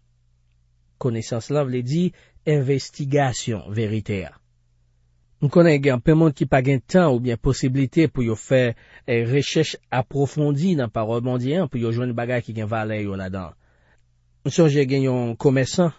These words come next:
ki kontribye jenerizman nan etid, euh, biblik atrave Labib yo, e ki ekri non pou l di, "M a peye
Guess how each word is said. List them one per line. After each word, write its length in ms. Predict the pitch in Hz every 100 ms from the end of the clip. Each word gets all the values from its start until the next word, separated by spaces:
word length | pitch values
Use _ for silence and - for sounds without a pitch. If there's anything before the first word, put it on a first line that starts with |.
| _
ki 80 | 127 -
kontribye 560 | 131 - 127 123 120
jenerizman 760 | 120 123 143 147 147 135 127 139 - _
nan 140 | 117
etid, 340 | 117 - 120 120
euh, 240 | 120 113
biblik 380 | 107 117 117 113
atrave 240 | 107 110 110
Labib 260 | 113 117 120
yo, 140 | 131 123 _ _ _ _
e 300 | 147 143 139
ki 220 | - 160 147
ekri 300 | 147 - 139
non 160 | 151 147
pou 160 | 139
l 60 | 127
di, 160 | 165 170 - _ _ _ _
"M 160 | 131 143
a 60 | 131
peye 600 | _ 175 170 156 170